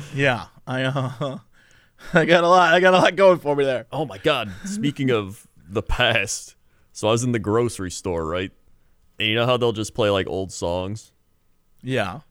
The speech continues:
Speaker 2: So there, it was, like, twenty minutes before they close, and, like, people are stocking the shelves, and they just start playing the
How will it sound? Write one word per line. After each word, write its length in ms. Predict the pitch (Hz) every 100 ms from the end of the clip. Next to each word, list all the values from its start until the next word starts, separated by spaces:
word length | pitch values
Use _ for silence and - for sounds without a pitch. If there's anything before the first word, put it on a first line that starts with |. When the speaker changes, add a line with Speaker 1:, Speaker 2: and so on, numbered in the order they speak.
| _
Speaker 2:
So 200 | - 113
there, 440 | 110 120 127 120
it 260 | 90 62 69
was, 140 | 113
like, 220 | 135 127 -
twenty 340 | 127 120 123
minutes 260 | 120 113 -
before 540 | 107 107 92 87 90 -
they 140 | 87
close, 580 | - 92 82 76 90 - -
and, 180 | 82 85
like, 220 | 76 78
people 240 | 120 -
are 60 | 104
stocking 420 | - 95 92 110
the 80 | 95
shelves, 440 | - 90 82 80
and 40 | 92
they 100 | 92
just 140 | 98 -
start 260 | 113 92
playing 520 | - 101 90 90 90 95 _ _ _ -
the 480 | 92 87 80 76